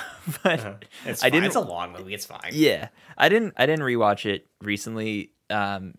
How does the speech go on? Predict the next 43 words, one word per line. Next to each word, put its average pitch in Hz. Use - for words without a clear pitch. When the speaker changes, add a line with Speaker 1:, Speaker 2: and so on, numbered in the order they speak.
Speaker 1:
just 113
I 110
didn't 104
have 98
any 98
time 98
to, 104
and 95
then 95
also 101
I 95
just, 101
I 117
had 151
watched 110
it 76
recently, 101
like, 87
within 90
the 90
past -
couple 69
of 73
months, 90
so -
Speaker 2:
Yeah. -
Speaker 1:
I 107
feel 104
like 101
I 98
didn't 85
really 92
need 95
to, 107
but 95
th-, 117
that 135
was 175
my 120
third 131
time 104
rewatching 95
it, 87